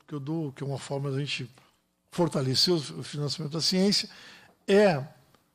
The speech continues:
uma coisa chamada os fundos endowments, né? Opa, eu passei aqui. Os fundos endowments são os fundos patrimoniais.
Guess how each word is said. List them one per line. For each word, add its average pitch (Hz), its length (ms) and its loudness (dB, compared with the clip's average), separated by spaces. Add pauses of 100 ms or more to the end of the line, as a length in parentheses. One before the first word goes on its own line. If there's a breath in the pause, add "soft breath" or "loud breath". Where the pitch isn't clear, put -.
(160)
uma 185 180 2
coisa 190 380 4
chamada 165 520 2
os - 160 2
fundos 196 440 2
endowments, 151 960 2 (1000)
né? 160 380 -4 (880)
Opa, 135 340 -20
eu 131 100 -18
passei 131 400 -10
aqui. 139 260 -16
Os 185 160 -6
fundos 226 320 0
endowments 147 720 2 (460 loud breath)
são 208 580 4
os 175 220 0
fundos 196 260 0
patrimoniais. 165 920 2